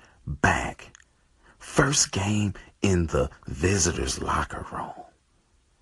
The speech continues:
since being let go by the Chiefs last year. Kansas City loves them some Jamaal Charles, and they should, because, again,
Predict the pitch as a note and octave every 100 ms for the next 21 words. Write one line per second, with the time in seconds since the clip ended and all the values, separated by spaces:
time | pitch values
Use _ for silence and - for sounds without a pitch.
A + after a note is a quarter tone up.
0 | _ _ _ - - A2 D#2 D2+ F2+ D2+
1 | C#2 C#2 D2 - - - - - _ _
2 | _ _ _ _ - - D2+ C#2+ - -
3 | - - - - - - - - - -
4 | _ - _ C2+ - - - - - -
5 | - - _ _ _ _ _ _ _ _
6 | _ _ _ - - _ - - - -
7 | - - C2 - - C#2 C#2 C#2 C#2 C#2
8 | C#2 C#2 - - - - _ _ _ -
9 | - C2 - B1+ B1 B1 C2 - - -
10 | - - - - - - - - G2+ F#2
11 | F#2 - D#3 D#3+ - - F2 - D#2+ F#2+
12 | F2+ C3 F2